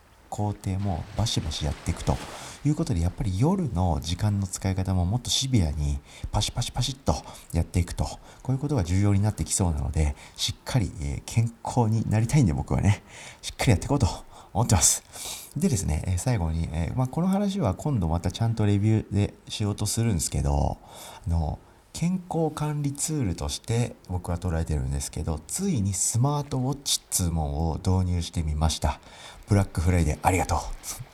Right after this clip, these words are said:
<laughs>ということですね。で、いろんな機能があって、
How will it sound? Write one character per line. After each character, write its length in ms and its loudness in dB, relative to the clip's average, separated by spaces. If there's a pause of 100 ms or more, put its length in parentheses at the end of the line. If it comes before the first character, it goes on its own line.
(100)
<laughs> 500 -4
と 100 -4
い 20 0
う 40 -4
こ 120 0
と 160 -2
で 100 0
す 80 -6
ね。 240 0
で、 160 2 (100)
い 40 0
ろ 80 0
ん 100 2
な 80 4
機 140 0
能 160 4
が 140 2
あ 20 0
っ 20 -6
て、 720 -2